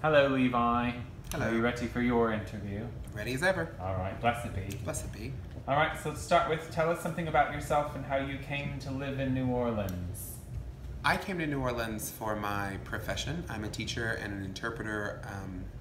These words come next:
Speaker 2: and I moved here to teach, so it brought me to New Orleans.
Speaker 1: Uh, why did you join the New Orleans Coven?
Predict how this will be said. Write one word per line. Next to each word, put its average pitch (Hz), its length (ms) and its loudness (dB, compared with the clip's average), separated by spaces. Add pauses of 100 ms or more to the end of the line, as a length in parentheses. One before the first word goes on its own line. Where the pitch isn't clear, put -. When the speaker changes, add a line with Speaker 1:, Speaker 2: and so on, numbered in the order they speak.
(400)
Speaker 2:
and 101 340 -2
I 107 120 -2
moved 101 240 -4
here 110 140 -6
to 110 80 -8
teach, - 320 -8 (180)
so - 220 -6
it - 100 -8
brought 98 160 -2
me 98 80 -4
to 104 60 -4
New 107 100 -4
Orleans. 135 360 -6 (1500)
Speaker 1:
Uh, 113 180 0
why 147 180 4
did 151 160 -4
you 147 60 -6
join 143 260 -2
the 135 60 -6
New 139 100 -4
Orleans 131 420 -2
Coven? 113 220 -2